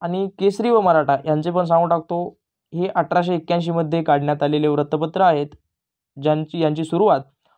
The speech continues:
लोकमान्य टिळकांनी केलेली आहे मित्रांनो. तर भारतातील प्रसिद्ध रॉक गार्डन कोणत्या शहरात आहे? तर या प्रश्नाचं जे उत्तर आहे ते चंदीगड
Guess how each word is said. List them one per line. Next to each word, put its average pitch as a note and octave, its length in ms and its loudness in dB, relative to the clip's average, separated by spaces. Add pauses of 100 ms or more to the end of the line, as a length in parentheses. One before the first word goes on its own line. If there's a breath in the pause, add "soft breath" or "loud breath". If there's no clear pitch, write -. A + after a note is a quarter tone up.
(140)
लोकमान्य D#3 500 0
टिळकांनी F3 520 -2
केलेली C#3 480 -2 (160)
आहे B2+ 200 -8
मित्रांनो. C#3 360 -4 (880)
तर G#3+ 160 -2
भारतातील A3 680 0
प्रसिद्ध G#3 480 -2
रॉक G3+ 340 4
गार्डन G3+ 480 2
कोणत्या F#3+ 480 0
शहरात F3 520 2 (120)
आहे? E3 280 -4
तर - 420 -6 (260)
या D#3+ 160 0
प्रश्नाचं F3 440 -2
जे F#3 100 -2
उत्तर F3 320 -2
आहे D#3+ 200 2
ते D#3 100 -2
चंदीगड D#3+ 540 0